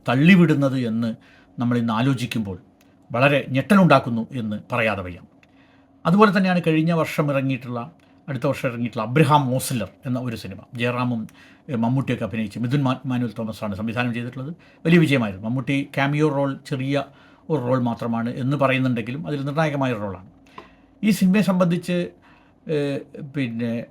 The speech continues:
ഏഹ്, ഏഹ്, പിന്നെ എഴുത്തുകാരനും അധ്യാപകനും സംഘാടകനും സാംസ്കാരിക പ്രവർത്തകനുമായ ശ്രീ അബ്ദുൾ ഹക്കീം, ഏഹ്, ചില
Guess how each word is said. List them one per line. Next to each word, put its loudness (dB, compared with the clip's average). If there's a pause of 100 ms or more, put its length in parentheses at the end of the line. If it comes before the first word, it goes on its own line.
(280)
ഏഹ്, 0 (180)
ഏഹ്, -4
പിന്നെ -2
എഴുത്തുകാരനും 6 (100)
അധ്യാപകനും 0 (360)
സംഘാടകനും 6
സാംസ്കാരിക 0
പ്രവർത്തകനുമായ 0 (140)
ശ്രീ -6
അബ്ദുൾ 2
ഹക്കീം, -4 (920)
ഏഹ്, -2 (280)
ചില 0